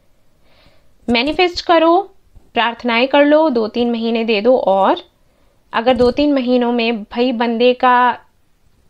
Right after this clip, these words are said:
यही हाल रहता है तो मैं यही कहूँगी कि आप मूव ऑन हो जाएं। कोई और मिलता है तो उसके साथ में, अगर सिंगल रहना चाहते हैं तो सिंगल रहो, अपने करियर पर ध्यान दो, कुछ बड़ा करो, क्रिएटिव करो, ठीक है? किसी के सामने हाथ फैलाने की ज़रूरत नहीं है।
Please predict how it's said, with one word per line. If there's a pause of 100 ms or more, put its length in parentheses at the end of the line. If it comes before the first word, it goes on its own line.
(400)
यही
हाल
रहता
है
तो
मैं
यही
कहूँगी
कि
आप
मूव
ऑन
हो
जाएं। (420)
कोई
और
मिलता
है
तो
उसके
साथ
में, (320)
अगर
सिंगल
रहना
चाहते
हैं
तो
सिंगल
रहो,
अपने
करियर
पर
ध्यान
दो, (460)
कुछ
बड़ा
करो,
क्रिएटिव
करो, (680)
ठीक
है?
किसी
के
सामने
हाथ
फैलाने
की
ज़रूरत
नहीं
है।